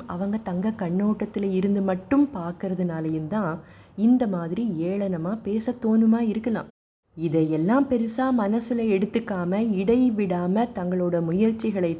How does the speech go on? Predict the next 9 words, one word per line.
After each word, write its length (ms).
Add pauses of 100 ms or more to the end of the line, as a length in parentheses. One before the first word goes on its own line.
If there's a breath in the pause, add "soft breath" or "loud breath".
தொடர்ந்து 600
செய்யறவங்க 520
தான் 280
பெரிய 360
சிந்தனையாளர்கள். 920 (580 loud breath)
என்னவெல்லாம் 760
தங்களால 460
செய்ய 360
முடியுமோ 480